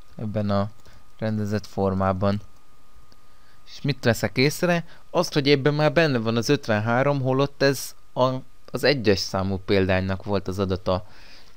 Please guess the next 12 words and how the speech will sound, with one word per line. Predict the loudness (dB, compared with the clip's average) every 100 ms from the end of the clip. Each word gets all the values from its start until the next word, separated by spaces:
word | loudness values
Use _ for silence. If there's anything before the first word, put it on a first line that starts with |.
| -14 -14 -14 -14 -10 -4
Tehát | 2 2 2 -2
ezért | 0 4 4 4
sem | 2 0
célszerű | 0 2 2 2 0
az | 2 2
osztálynak | 0 0 2 2 0 -2 2
ilyen | 4 4 2 -2 4
közös | 4 6 4 2 -2 -10 -12
mezőket, | -2 0 4 2 2 0 0 0
közös | 0 0 -2
attribútumokat | -2 -2 -2 -2 -2 -2 -2 -4 2
adni. | 2 4 0